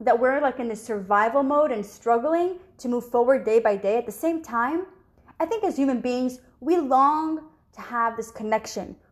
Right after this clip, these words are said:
We long to have happiness. We long to have this meaningful, fulfilled, purposeful kind of life. But it's kind of difficult to live this life where, again, we're in survival mode, yet we want to be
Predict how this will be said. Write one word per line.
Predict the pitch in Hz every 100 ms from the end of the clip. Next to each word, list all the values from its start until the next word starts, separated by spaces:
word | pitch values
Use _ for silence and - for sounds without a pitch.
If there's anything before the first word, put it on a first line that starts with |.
| -
We | 262
long | 262 285 277 302 294
to | 247
have | 240 240 233
happiness. | 233 226 214 - - _ _
We | 277 294
long | 285 330 320
to | 302
have | 302
this | 233 -
meaningful, | 247 285 285 277 - 233 214
fulfilled, | 254 247 - 302 277 -
purposeful | - 349 311 294 285 277
kind | 262 254
of | 233
life. | 190 180 - - - _ _ _ _ _ _ _ _ _ _ _ _ _ -
But | 339
it's | 349 -
kind | 370 403
of | 269 -
difficult | 403 480 440 320
to | 269
live | 247 392 508
this | 277 -
life | 220 190 214 - _ _ -
where, | 254 269 262
again, | 233 370 320 233
we're | 254
in | 247
survival | 262 233 254 370 330 277
mode, | 233 220 220 220
yet | 220
we | 254
want | 233 262 269
to | - 214
be | 247 311 269 220 202